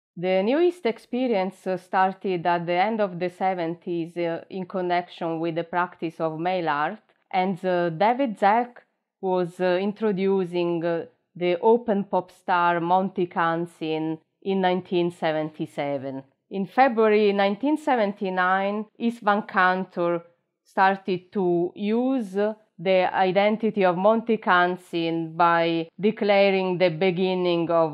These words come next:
Newism. The idea was to, um, generate, uh, radical anti-art events, uh, both in art context and galleries, but also as a form of collective strategy.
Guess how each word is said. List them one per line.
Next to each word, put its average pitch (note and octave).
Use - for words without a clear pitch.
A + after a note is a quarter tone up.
Newism. D#3
The G3+
idea C4
was G3+
to, G3
um, F#3
generate, G3
uh, F#3
radical F#3+
anti-art A3+
events, A#3
uh, F#3
both G3+
in F3+
art G3+
context B3+
and A#3
galleries, A3+
but F3+
also F#3
as F#3
a G3+
form G3
of F#3
collective F3+
strategy. D#3+